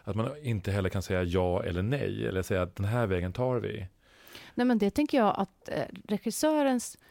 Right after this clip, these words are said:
Speaker 2: största uppgift är ju det, för det finns ju lika många bra i-, liksom, idéer säkert som folk i ensemblen.
Speaker 1: Mm.
Speaker 2: Det är bara att någon måste, någon måste, liksom, hålla i den helheten helt
Speaker 1: Ja.
Speaker 2: enkelt. Och det kan ju, ja.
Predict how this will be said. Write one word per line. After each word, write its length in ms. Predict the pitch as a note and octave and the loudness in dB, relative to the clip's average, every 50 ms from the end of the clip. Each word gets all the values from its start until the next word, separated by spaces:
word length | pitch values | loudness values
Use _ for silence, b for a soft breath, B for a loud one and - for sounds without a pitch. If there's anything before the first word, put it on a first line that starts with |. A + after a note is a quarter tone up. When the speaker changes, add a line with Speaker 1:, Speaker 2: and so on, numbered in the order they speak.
| b b | b b
Speaker 2:
största 440 | b - - A3 F#3 - - C#4 C4+ | b -4 -4 -4 -4 -2 0 0 0
uppgift 440 | B3 - - F#3+ F#3 - - - - | 0 0 -2 -4 -4 -4 -6 -6 -4
är 160 | - F3+ F3 | -2 0 0
ju 160 | E3+ F3 F#3 F3+ | 0 -2 -2 -2
det, 260 | F3+ A#3 A3 F#3+ F3 | -2 0 0 0 -2
för 120 | - G#3 | -2 -4
det 60 | G#3 | -4
finns 300 | G3+ - A#3+ G#3+ G3 - | -2 0 0 -2 -2 -2
ju 120 | G#3 G3+ - | -4 -4 -2
lika 300 | G3+ G#3+ F#3+ - A3 A3+ | -2 -2 -2 -2 -2 -2
många 280 | B3 B3 A3 G3 F3+ | 0 0 0 0 0
bra 320 | F3 F#3+ F#3 E3+ E3 E3+ - | 0 0 0 0 0 0 -2
i-, 260 | F#3 G3 - - - | -2 -4 -6 -6 -6
liksom, 260 | G#3+ F#3 - - F#3+ F3 | -6 -6 -6 -4 -6 -4
idéer 380 | E3 - G#3 A3+ G#3+ F#3 F3 | -4 -2 -2 0 0 -2 -2
säkert 300 | E3+ - E3 D#3+ - E3 | -2 -4 -6 -6 -6 -6
som 120 | - E3 D3+ | -6 -6 -6
folk 240 | - E3 D#3+ - | -4 -4 -4 -4
i 40 | E3+ | -4
ensemblen. 540 | E3 E3 - A3+ A3 F#3+ - B2 - - F3+ - b b b b b b b | -2 -2 0 0 0 0 -2 -4 -6 -8 -8 -12 b b b b b b b
Speaker 1:
Mm. 200 | b G#2+ G#2+ F#2+ | b 0 0 2
Speaker 2:
Det 60 | F#3+ G#3 | 2 2
är 40 | A3+ | 2
bara 160 | G#3+ A#3+ G3 | 2 2 2
att 80 | F3 - | 2 2
någon 240 | G3 G3+ A3+ A#3 | 0 2 2 2
måste, 260 | G#3+ G3 F3+ - - F3 - | 2 0 -2 -4 -8 -10 -8
någon 260 | - G3 G3 G#3 A#3 | -4 -2 0 0 2
måste, 500 | A3+ G3 F#3 F#3 - - F3+ E3 D#3+ D#3+ | 0 0 -2 -4 -2 -2 0 0 0 0
liksom, 300 | D3+ F3+ D#3+ - E3+ E3 | -2 -4 -4 -4 -4 -2
hålla 220 | F3+ F3+ F3 F3 F#3 | -2 -2 -2 -2 -2
i 60 | F3+ | 0
den 320 | F3+ E3+ D#3 D3+ E3 F3 - _ _ _ | 0 -2 -2 -2 -4 -6 -8 _ _ _
helheten 600 | - F#3+ F3 E3+ E3 G3 A#3 A3+ - - - - | -6 -4 -2 -2 0 -2 -2 -4 -4 -8 -8 -6
helt 140 | E3+ E3+ E3+ E2+ | -6 -4 -4 -2
Speaker 1:
Ja. 60 | E2 | -2
Speaker 2:
enkelt. 400 | E2+ F#2 F#2+ - - F#3+ - - | -4 -4 -6 -8 -10 -10 -10 -8
Och 60 | F3+ | -6
det 80 | F#3 F3+ | -4 -4
kan 160 | - A3+ G#3 | -2 -2 -2
ju, 180 | F#3+ E3+ E3+ - b b b b b b b b b b b | -2 -2 -4 -6 b b b b b b b b b b b
ja. 160 | - D#3+ | -4 -4